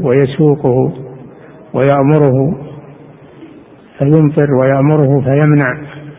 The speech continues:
هذا كله بتدبير الله عز وجل. نعم.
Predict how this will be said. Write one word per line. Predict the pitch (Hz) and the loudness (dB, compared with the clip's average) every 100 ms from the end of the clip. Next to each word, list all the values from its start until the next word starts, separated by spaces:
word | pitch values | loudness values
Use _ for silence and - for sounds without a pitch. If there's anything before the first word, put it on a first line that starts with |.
| - | -10
هذا | 190 196 | -4 -2
كله | - 233 135 | 0 2 2
بتدبير | 131 143 135 143 135 | 0 0 0 2 2
الله | 139 131 | 2 2
عز | 120 113 120 120 | 0 0 -2 0
وجل. | 117 117 117 120 - - - - - - - - - - _ - | 0 0 -4 -6 -16 -20 -20 -20 -20 -20 -20 -20 -20 -20 _ -4
نعم. | 160 113 | -2 0